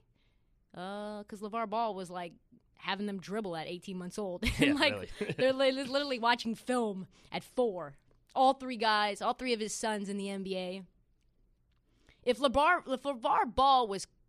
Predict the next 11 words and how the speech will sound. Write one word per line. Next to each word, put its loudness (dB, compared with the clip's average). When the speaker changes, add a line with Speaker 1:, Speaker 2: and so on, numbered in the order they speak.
Speaker 1:
was -8
James 0
Wiseman's -2
dad, -2
James -6
Wiseman -2
would -14
be -8
a -12
fucking -12
monster. -14